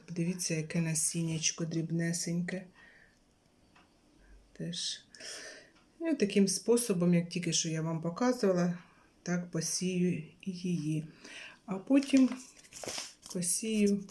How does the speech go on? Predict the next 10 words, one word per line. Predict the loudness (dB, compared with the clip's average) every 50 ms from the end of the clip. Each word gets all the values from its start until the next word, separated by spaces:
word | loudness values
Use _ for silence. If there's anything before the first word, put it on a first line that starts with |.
| -14 -16 -16 -16 _ _ _ -20 -20 -20 _ _ _ -20 -20 _ _ _ _ -20 -20 _ _ _ _ _ _ _ _ -20 -18 -18 -16 -18 -18 -20 -20 _ _ _ _ -20 -18 _ -6
біля | -4 2 4 4 4 4 4 6
неї, | 6 6 8 8 8 6 6
що, | 4 0 0 2 2 4 4 6 6 4 4
чого | 2 2 2 4 6 8 8 8 8
й | 10 10
розділила. | 10 10 8 8 6 6 8 8 8 8 8 6 6 6 4 0 -2 -4 -10 -16 -20 -20 -20 -20 -20 -20 -20 -10 -4
От | -2 -2 -2 -2 -2
так, | -4 -4 -4 -4 -6 -6 -6 -2
такий | -2 -2 0 4 6 6 6
алісум. | 8 6 6 4 2 0 -2 -2 -2 -2 -2 -2 -4 -4